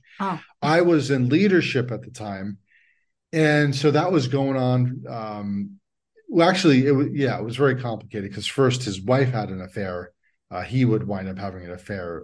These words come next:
Speaker 2: later on. It was very messy. But I remember being in the midst of them fighting
Speaker 1: Okay.
Speaker 2: one day. And I vividly remember this in front of their house. And I was in leadership, and I don't, they were doing it in front of me.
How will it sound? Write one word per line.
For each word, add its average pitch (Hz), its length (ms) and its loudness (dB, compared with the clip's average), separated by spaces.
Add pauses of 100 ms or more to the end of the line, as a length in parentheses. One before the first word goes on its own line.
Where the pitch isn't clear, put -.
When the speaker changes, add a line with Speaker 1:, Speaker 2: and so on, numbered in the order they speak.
(100)
Speaker 2:
later 98 420 -8
on. 123 80 -6
It 123 60 2
was 123 120 4
very 127 320 4
messy. 113 480 -4 (380)
But 160 100 6
I 165 60 8
remember 165 480 6
being 143 380 4
in 131 120 -2
the 127 100 4
midst 135 300 2
of 127 100 -2
them 123 220 -2
fighting 151 720 2 (280)
Speaker 1:
Okay. 185 380 -4
Speaker 2:
one 127 240 -2
day. 110 400 -6 (300)
And 127 80 -2
I 127 80 2 (300)
vividly 147 480 4
remember 123 420 2
this 101 240 -6
in 107 80 -10
front 117 240 -2
of 104 120 -6
their 107 180 -2
house. 107 540 -6 (280)
And 123 100 -2
I 135 80 4
was 139 160 6
in 120 160 0
leadership, 120 640 0
and 98 260 -8
I 117 100 -6
don't, 120 200 -6
they 110 100 -2
were 101 120 -4
doing 139 260 4
it 120 40 4
in 104 100 -2
front 113 220 -4
of 101 100 -6
me. 117 420 2